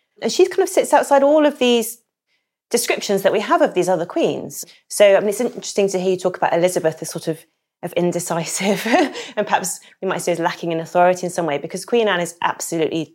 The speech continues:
the opposite of that. She is incredibly decisive. She is incredibly determined. She is incredibly clear-sighted, and she has real control and authority over the court, over the parliament, over affairs of state. She has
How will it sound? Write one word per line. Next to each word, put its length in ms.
the 80
opposite 400
of 100
that. 240
She 180
is 120
incredibly 680
decisive. 680
She 260
is 120
incredibly 720
determined. 720
She 120
is 100
incredibly 640
clear-sighted, 720
and 100
she 120
has 260
real 320
control 540
and 100
authority 840
over 240
the 100
court, 640
over 220
the 100
parliament, 880
over 440
affairs 360
of 80
state. 560
She 540
has 640